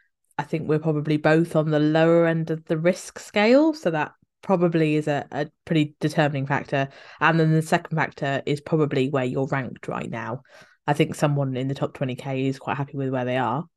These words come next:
i e you, probably doesn't need to overthink it too much. If you're really chasing hard, then I probably would be tempted to move and, and, and kind of fingers cross it.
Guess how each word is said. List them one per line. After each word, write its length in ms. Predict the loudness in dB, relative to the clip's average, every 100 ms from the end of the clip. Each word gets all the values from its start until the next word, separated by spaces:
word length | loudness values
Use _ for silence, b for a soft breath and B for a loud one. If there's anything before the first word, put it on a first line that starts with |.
| -12
i 120 | -10
e 80 | -10
you, 540 | -8 -8 -8 -8 -10 b b b b _ _ _ _ _ 0
probably 340 | 2 4 4
doesn't 220 | 2 2
need 160 | 0 -2
to 80 | -2
overthink 440 | -2 -2 -4 -4
it 80 | -4
too 140 | -6
much. 360 | -6 -8 -14 -20 b b _
If 280 | -2 -2 2
you're 220 | 4 6
really 420 | 4 6 6 6
chasing 500 | 2 2 0 0 -4
hard, 440 | 0 2 4 2 -2 -12 _
then 160 | -2 0
I 200 | 0 -2
probably 580 | -6 -6 -4 -2 -2 -2
would 260 | -2 -2
be 100 | -4
tempted 400 | -4 -6 -6 -10
to 100 | -10
move 420 | -6 -6 -6 -8 -14 _ _ _ _ -6
and, 200 | -6 -4
and, 180 | -8 -6 -8
and 100 | -8
kind 140 | -8
of 160 | -8 -10 _ -20 -20 _ _
fingers 360 | -8 -6 -8
cross 320 | -4 -2 -2 -4
it. 240 | -4 -6